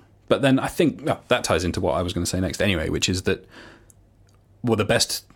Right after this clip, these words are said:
antidote to it is to listen to other people in your industry talking about it, because they, I mean, that's what I found most useful, is n-, realizing that, like, almost everyone I speak to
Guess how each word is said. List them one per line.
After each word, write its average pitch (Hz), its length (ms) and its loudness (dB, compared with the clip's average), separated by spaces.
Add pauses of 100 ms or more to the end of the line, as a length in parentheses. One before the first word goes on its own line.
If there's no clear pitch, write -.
(100)
antidote 92 440 0
to 85 120 -2
it 90 120 0
is 110 160 -2
to - 140 0
listen 104 340 2
to 98 100 2
other 95 140 2
people 92 260 0
in 87 60 0
your 90 160 0
industry 90 300 0
talking 92 300 0
about - 300 -4
it, - 120 -6
because 95 300 0
they, 92 440 2 (280)
I 101 40 -4
mean, 92 180 -2 (100)
that's 95 200 0 (100)
what 104 160 2
I 107 120 2
found 107 280 2
most 113 220 4
useful, 127 440 0
is 101 220 0
n-, 101 140 2 (400)
realizing 104 560 4
that, 101 200 0 (460)
like, 73 120 -6 (440)
almost 95 400 0
everyone 101 360 2
I 110 80 2
speak - 280 -2
to 117 260 2